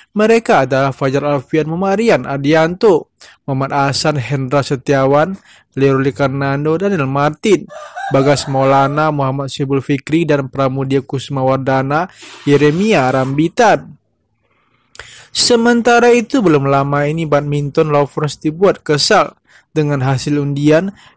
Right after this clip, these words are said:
yang tak berpihak dengan beberapa wakil tim Indonesia. Salah satunya adalah Leo Daniel yang harus menghadapi lawan berat di babak pertama, yakni ganda India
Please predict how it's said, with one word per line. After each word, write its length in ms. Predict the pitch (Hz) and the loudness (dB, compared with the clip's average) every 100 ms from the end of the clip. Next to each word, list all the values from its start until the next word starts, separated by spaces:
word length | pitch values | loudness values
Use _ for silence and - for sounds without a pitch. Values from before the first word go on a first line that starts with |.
| - | 2
yang 240 | 190 208 | 2 4
tak 160 | 214 151 | 2 2
berpihak 640 | 139 139 - 143 151 151 | 0 -2 -2 0 0 0
dengan 400 | 143 139 147 190 - _ _ | -4 -2 -2 -4 -10 _ _
beberapa 480 | 156 143 147 143 147 | 0 2 2 2 4
wakil 320 | 147 131 160 | 2 2 -2
tim 240 | 165 208 139 | 0 -2 -2
Indonesia. 880 | 135 135 147 165 165 - 226 160 - _ _ _ - _ - _ - | -2 -2 0 0 0 2 4 2 -2 _ _ _ -20 _ -20 _ -6
Salah 320 | - 143 139 | 0 2 2
satunya 720 | - 135 131 139 135 151 147 | 2 -2 0 -4 -2 0 0
adalah 160 | 139 131 | 0 0
Leo 240 | 131 135 | 0 0
Daniel 480 | 135 147 185 196 143 - _ _ - - | 2 0 0 -2 -4 -12 _ _ -20 -20
yang 240 | _ 143 131 | _ 0 0
harus 480 | 117 135 135 151 - | -2 0 2 0 -2
menghadapi 720 | 139 127 135 139 135 - 147 | -6 -4 -2 0 -2 0 0
lawan 320 | 139 143 139 | 2 0 -2
berat 240 | 139 160 | -2 -2
di 160 | 160 156 | -4 -4
babak 400 | 196 185 127 - | 0 0 0 -2
pertama, 560 | 139 - 147 147 170 165 | -6 0 0 2 0 0
yakni 320 | 143 143 143 | -2 -4 -4
ganda 400 | 143 139 143 143 | -2 0 0 0
India 480 | 147 143 151 170 | 0 0 2 2